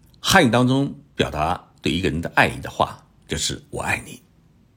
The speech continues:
英语呢是“I love you”，用日语表达的话呢就变成了“我你爱”。也就是说，它的谓语是滞后的。所以啊，汉语的语法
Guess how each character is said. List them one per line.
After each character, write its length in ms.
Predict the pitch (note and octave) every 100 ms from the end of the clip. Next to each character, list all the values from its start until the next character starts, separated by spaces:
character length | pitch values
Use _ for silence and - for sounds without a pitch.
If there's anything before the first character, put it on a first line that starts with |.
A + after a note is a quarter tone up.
| _
英 140 | F2+ D2
语 60 |
呢 160 | D2 D2+
是 280 | - - -
“I 140 | - D#2
love 240 | C#2+ -
you”， 160 | C#2 C#2+ - _ _ _ _ _ - _ -
用 180 | B2 C#3
日 140 | B3
语 120 | F3+
表 220 | - - -
达 100 | F#2
的 80 | G#2
话 180 | -
呢 80 | C#2 - - _ _
就 100 | -
变 220 | - D2+
成 180 | C#2+ -
了 280 | B1+ - _ _ _
“我 280 | F2+ F#2+ C#3
你 220 | - - -
爱”。 220 | - - _ _ _ _ _ _ _ _ _ _ _ _ _ _ _ _ _ _
也 100 | -
就 160 | G2+ B2+
是 60 | -
说， 360 | B2+ - - _ _
它 140 | -
的 100 | C#3 A2 -
谓 140 | C#4+
语 300 | - - - _ -
是 280 | - - - _ _
滞 200 | - -
后 200 | - -
的。 140 | - - _ _ _ _ - - _
所 180 | - -
以 100 | -
啊， 160 | - - _ _ _ _ _ _ _ -
汉 300 | - B3 D3
语 40 |
的 120 | F2
语 180 | C#2+ G#2+
法 340 | - - -